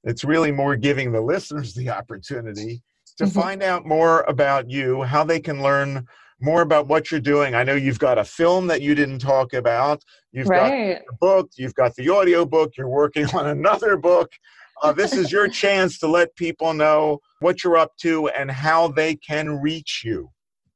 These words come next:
Speaker 2: Well, thank you for that. I appreciate it. The best way is through my website. That's a great repository of information on me. It also has my short film there, a link to my book,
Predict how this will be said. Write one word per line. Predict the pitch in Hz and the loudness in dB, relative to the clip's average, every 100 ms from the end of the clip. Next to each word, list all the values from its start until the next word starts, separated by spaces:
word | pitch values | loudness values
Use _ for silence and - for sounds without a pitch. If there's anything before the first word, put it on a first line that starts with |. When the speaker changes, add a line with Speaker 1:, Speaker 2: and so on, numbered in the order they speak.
| _ | _
Speaker 2:
Well, | 220 214 | -2 0
thank | 220 202 202 | 0 -2 -2
you | 190 | -6
for | - 185 | -2 0
that. | 165 | 2
I | 170 | 2
appreciate | 175 175 233 214 - - 175 165 | 0 -4 -8 -8 -8 -6 -4 -2
it. | 160 156 - _ _ _ | -2 -4 -6 _ _ _
The | 254 | -6
best | 202 277 302 - | 0 0 0 -8
way | 311 320 320 - | -4 -2 -2 -6
is | 262 | -8
through | - 269 | -8 -6
my | 262 240 | -4 -2
website. | 220 214 202 233 233 294 320 190 | -2 -2 -4 -6 -6 -6 -8 -2
That's | 208 202 - - | -2 -2 -10 -10
a | 190 | -10
great | - 208 226 233 | -8 -6 -4 -6
repository | 226 - 202 202 202 - 196 190 | -10 -6 -4 -2 -4 -4 -2 0
of | 190 | -2
information | 190 185 190 185 185 - 185 | -8 -6 -4 -2 -4 -6 -8
on | 185 180 180 | -8 -8 -6
me. | 180 220 | -2 0
It | |
also | 196 170 - 175 | 0 0 -4 -4
has | 180 175 175 180 | 0 0 0 -2
my | 175 | -4
short | 175 - 180 185 _ | -4 0 0 -2 _
film | 180 170 180 | -2 -2 -2
there, | 165 160 170 226 - - _ - | -4 -2 -2 -4 -6 -20 _ -2
a | |
link | 180 175 175 - | 2 0 -2 -8
to | 208 | -4
my | 185 175 - | -2 -2 0
book, | 156 160 247 | 2 2 0